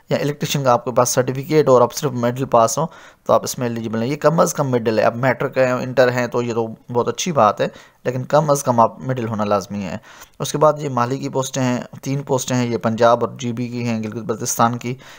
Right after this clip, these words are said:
इसमें आपके पास सिर्फ एक्सपीरियंस हो, प्राइमरी पास हो, आप पाँच दर्जे पढ़े हों और आपके पास एक्सपीरियंस हो माली का, तो आप इसमें एलिजिबल हैं, आप ये फॉर्म फिल करके भेज दें। फॉर्म मैं आपको दिखा देता हूँ। नायब कासिद की नाइंटी सिक्स पोस्ट हैं इसमें।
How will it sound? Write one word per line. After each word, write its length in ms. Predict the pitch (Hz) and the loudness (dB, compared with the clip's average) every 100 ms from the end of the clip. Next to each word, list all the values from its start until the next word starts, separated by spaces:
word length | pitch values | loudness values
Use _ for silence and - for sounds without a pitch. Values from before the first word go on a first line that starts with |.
| - - | -18 -10
इसमें 240 | 143 135 | -6 2
आपके 200 | 117 - | 2 2
पास 160 | 120 120 | 0 2
सिर्फ 220 | - 156 | 0 0
एक्सपीरियंस 680 | 127 - - 160 139 110 107 | -2 -2 -2 0 0 0 -2
हो, 220 | 98 110 _ _ _ - | -4 -6 _ _ _ 0
प्राइमरी 320 | 131 123 143 | 4 4 4
पास 300 | 143 135 131 | 2 4 2
हो, 60 | 151 | 2
आप 180 | 139 135 | 0 4
पाँच 240 | 123 127 - | 2 2 -2
दर्जे 220 | 139 135 120 202 - - - - _ - | -2 -2 -4 -10 -20 -20 -20 -20 _ 4
पढ़े 200 | 131 135 | 4 4
हों 160 | 139 | 0
और 100 | 143 | 2
आपके 240 | 113 110 131 | 2 2 -2
पास 260 | 123 120 | 0 0
एक्सपीरियंस 600 | 123 - - 147 151 131 | -2 -8 -6 -4 -2 0
हो 60 | 127 | 0
माली 280 | 120 113 131 | 4 2 2
का, 160 | 131 | 2
तो 120 | 127 117 | 4 4
आप 120 | 104 | 2
इसमें 220 | - 120 | -2 -6
एलिजिबल 480 | 117 113 120 120 117 | -6 -4 0 2 2
हैं, 100 | 120 - - - | -2 -6 -14 -2
आप 160 | 107 127 | -2 0
ये 60 | |
फॉर्म 260 | 117 117 113 | -2 0 0
फिल 140 | 113 | -2
करके 220 | 107 117 | -4 -4
भेज 280 | 170 113 104 | -4 -2 -2
दें। 120 | 98 | -2
फॉर्म 200 | 98 107 | -2 -2
मैं 100 | 110 | 0
आपको 220 | 110 - 160 | -2 -2 -6
दिखा 240 | - 101 | -2 -2
देता 240 | 92 - | -2 -6
हूँ। 120 | - 123 - - - - | -12 -14 -16 -20 -20 -6
नायब 280 | 123 123 160 | 2 2 2
कासिद 320 | 151 147 - | 0 -2 -4
की 100 | 147 | -6
नाइंटी 360 | 135 131 147 151 | -2 -2 -2 -2
सिक्स 300 | - 190 - | -2 -2 -2
पोस्ट 320 | 117 113 - | -2 -2 -2
हैं 100 | 101 | -4
इसमें। 300 | - 101 | -6 -8